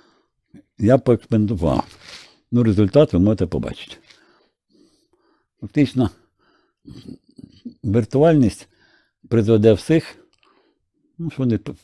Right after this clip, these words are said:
повернуться всі додому. Так що погано в цьому нічого немає. Хто хоче повернутися, хай повертається.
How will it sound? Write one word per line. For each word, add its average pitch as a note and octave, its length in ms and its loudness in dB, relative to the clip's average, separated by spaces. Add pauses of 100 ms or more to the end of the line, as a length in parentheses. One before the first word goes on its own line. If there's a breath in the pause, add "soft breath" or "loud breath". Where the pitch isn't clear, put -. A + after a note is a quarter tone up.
повернуться G#2+ 420 -2
всі - 160 -8
додому. C2+ 420 -10 (580 soft breath)
Так G2+ 120 -6
що A#2+ 100 -8
погано D#3 320 0
в A2+ 40 0
цьому A#2+ 180 2
нічого G2+ 240 0
немає. C#2+ 300 -2 (600)
Хто - 180 -4
хоче B2+ 260 2
повернутися, A#2+ 520 2
хай F#2+ 160 -4
повертається. C#2 640 -12